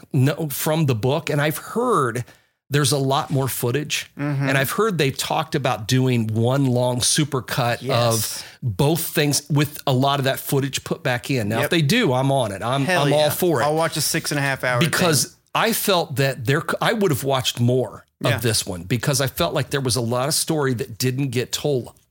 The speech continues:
Speaker 1: Now, then here's my complaint. Now, as I said, in the early part and the middle part, I felt there was footage missing. This had the, what I like to call the Lord of the Rings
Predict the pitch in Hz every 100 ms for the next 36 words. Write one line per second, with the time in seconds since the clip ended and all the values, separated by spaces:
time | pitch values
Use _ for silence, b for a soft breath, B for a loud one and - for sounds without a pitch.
0 | _ - 143 147 120 - - _ - 131
1 | 135 123 156 139 127 - 110 - 160 110
2 | - B B B 127 135 135 143 - 151
3 | - - _ - 143 139 - 165 190 156
4 | - 123 - 127 117 110 123 185 151 -
5 | 117 98 - 117 - 127 120 110 - -
6 | 147 110 113 104 - 82 - _ _ _
7 | _ _ _ _ 143 101 180 - - 160
8 | 156 151 135 110 135 127 117 - _ _
9 | _ _ - 143 160 170 160 139 - 135
10 | 127 120 120 113 120 151 143 190 165 135
11 | 104 127 131 113 104 -